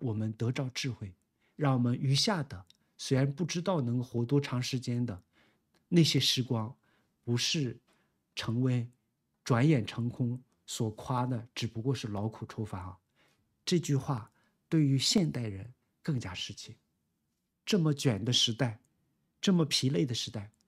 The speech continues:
难道我们只是这样不断地去勉强地应付每一天的重担，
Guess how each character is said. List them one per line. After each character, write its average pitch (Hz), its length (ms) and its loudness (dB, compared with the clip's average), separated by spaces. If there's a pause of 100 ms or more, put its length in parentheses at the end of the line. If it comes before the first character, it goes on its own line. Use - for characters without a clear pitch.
(360)
难 117 200 0
道 170 120 0
我 151 140 0
们 139 160 2
只 - 140 -4
是 160 200 -4
这 156 140 -6
样 151 240 -2 (800)
不 160 100 6
断 196 260 4
地 151 120 4
去 120 400 -2 (1000)
勉 135 280 8
强 - 240 0
地 170 120 2
应 214 180 4
付 175 180 0
每 127 200 2
一 139 60 2
天 147 180 -2
的 156 100 0
重 156 200 0
担， 139 240 -2